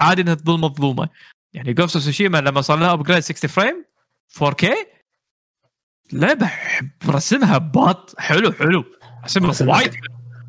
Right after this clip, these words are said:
Speaker 2: إيه، رسمها كومبات.
Speaker 1: والريسبونس والكومبات صاير وايد أحلى. يعني ع-،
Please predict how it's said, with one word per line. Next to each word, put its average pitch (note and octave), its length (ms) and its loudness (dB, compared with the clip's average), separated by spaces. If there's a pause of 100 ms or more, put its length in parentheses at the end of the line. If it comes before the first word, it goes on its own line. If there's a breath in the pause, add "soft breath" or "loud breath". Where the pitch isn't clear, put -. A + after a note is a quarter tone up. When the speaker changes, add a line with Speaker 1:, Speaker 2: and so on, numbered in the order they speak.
(160)
Speaker 2:
إيه، A#2+ 120 -8
رسمها D#3 260 -4
كومبات. D#3 240 2
Speaker 1:
والريسبونس G#3 640 -4
والكومبات G3+ 540 2
صاير F#3+ 280 2
وايد D#3+ 320 2
أحلى. D3 300 0 (680 soft breath)
يعني C3+ 840 -2 (560 soft breath)
ع-، C3 300 2